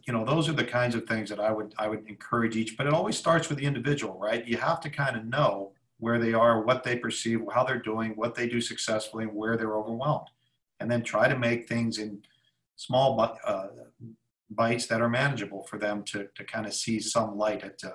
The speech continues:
at, at the end of the tunnel. You know, by and large, for me, I think the bottom line is I'll go down being an optimist.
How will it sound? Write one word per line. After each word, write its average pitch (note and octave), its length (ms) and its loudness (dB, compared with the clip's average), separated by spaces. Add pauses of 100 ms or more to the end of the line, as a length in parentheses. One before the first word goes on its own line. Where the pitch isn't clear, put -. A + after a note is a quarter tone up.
(140)
at, - 80 -16 (120)
at G2 140 -12
the F#2+ 120 -8
end F#2+ 120 -10
of F#2 80 -18
the - 60 -20
tunnel. G2+ 420 -8 (640)
You C3+ 80 -2
know, B2 80 6
by D3 180 8
and C#3 100 4
large, B2 300 8
for A#2 100 -2
me, A#2+ 260 4
I A2 80 6
think A#2 200 -2
the A2 80 -4
bottom A2 340 4
line A2 280 2
is G#2 360 -4 (140)
I'll C3 140 6
go B2+ 120 2
down A2 280 4
being G#2 160 -2
an G2 100 -4
optimist. A2 580 -4